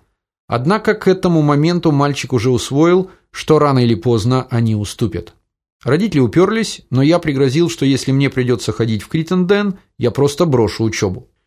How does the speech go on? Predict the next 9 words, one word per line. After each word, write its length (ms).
Тогда 220
они 120
стали 260
искать 300
лучшие 340
варианты, 440
откладывали 600
каждый 320
цент, 380